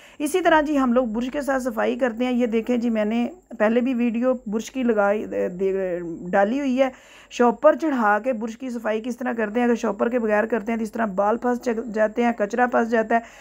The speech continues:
जो कि हाथ के साथ निकालें तो फिर दिल बड़ा ख़राब होता है। तो इनके अंदर फंस जाते हैं, बाल, कचरा सारा फंस जाता है। तो इनके अंदर बाल ना फंसे, कचरा ना फंसे, तो आप लोग क्या करें, इसके ऊपर शॉपर चढ़ा के आप लोग सफाई करें। मैंने पहले वीडियो पूरी शॉ-,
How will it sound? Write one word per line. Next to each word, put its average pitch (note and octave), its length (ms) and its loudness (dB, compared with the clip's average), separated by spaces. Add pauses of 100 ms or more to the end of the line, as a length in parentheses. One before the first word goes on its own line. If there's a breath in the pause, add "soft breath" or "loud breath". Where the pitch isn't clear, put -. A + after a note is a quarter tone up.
(160 loud breath)
जो A3+ 160 4
कि B3 120 0
हाथ G#3 200 4
के - 120 -4
साथ B3 180 0
निकालें A3+ 420 0
तो A#3 80 -4
फिर G#3+ 180 -4
दिल G#3 200 -6
बड़ा A3 220 0
ख़राब G#3+ 360 0
होता A#3+ 220 2
है। A#3+ 80 2 (360 loud breath)
तो B3+ 260 4
इनके B3 280 2
अंदर A#3+ 340 0 (300)
फंस D#4+ 280 2
जाते G#3+ 360 0
हैं, A#3 200 0
बाल, G#3+ 400 2
कचरा A3+ 360 -2
सारा C4+ 260 -2
फंस A3 200 -4
जाता G3+ 300 -4
है। G#3 60 -4 (320 loud breath)
तो C4 60 -8
इनके C4+ 240 2
अंदर B3 260 2
बाल G#3+ 320 4
ना C4+ 100 0
फंसे, B3 320 -2
कचरा A#3 360 -2
ना B3+ 120 -2
फंसे, A#3 280 -2
तो A3+ 100 -4
आप G3+ 140 0
लोग A3+ 160 0
क्या B3 160 0
करें, A3+ 200 0
इसके A3+ 240 -4
ऊपर A#3 200 -2
शॉपर A#3 400 -2
चढ़ा G#3 340 0
के G3+ 120 -4
आप G#3+ 120 2
लोग G#3+ 140 -2
सफाई G#3+ 360 -2
करें। C4+ 260 0 (360 loud breath)
मैंने A3 220 0
पहले A3+ 300 4
वीडियो A3 360 -2
पूरी A#3+ 300 -4
शॉ-, A3+ 200 -2